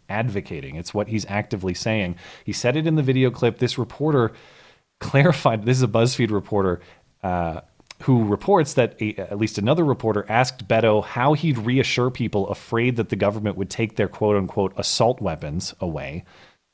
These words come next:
And Beto responded, quote, "I want to be really clear. That's exactly what we are going to do. If you own an A K forty-seven or an A R fifteen,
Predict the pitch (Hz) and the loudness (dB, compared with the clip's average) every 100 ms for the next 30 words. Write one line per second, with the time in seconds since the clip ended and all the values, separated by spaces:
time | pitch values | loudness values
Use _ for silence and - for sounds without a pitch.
0 | 131 127 147 165 147 - 151 156 131 104 | 2 4 4 4 2 0 2 4 2 0
1 | - - 110 - - _ 127 135 190 196 | 0 2 2 0 -18 _ 2 4 2 2
2 | 196 175 123 185 208 - 196 180 110 98 | 2 2 4 2 2 0 2 4 4 2
3 | - _ - 120 165 214 165 104 123 175 | -6 _ -2 2 4 2 2 4 4 4
4 | - 202 139 165 151 156 143 127 151 151 | 2 2 2 2 4 6 6 6 6 6
5 | 131 123 147 85 - - _ - 131 160 | 4 4 4 4 -2 -18 _ 0 4 2
6 | 156 151 214 214 - 180 175 170 160 170 | 4 4 4 4 4 2 4 2 2 2
7 | 151 160 151 135 117 123 123 123 135 131 | 2 4 4 4 2 2 2 4 4 4
8 | 131 131 131 151 131 110 | 4 0 2 2 4 2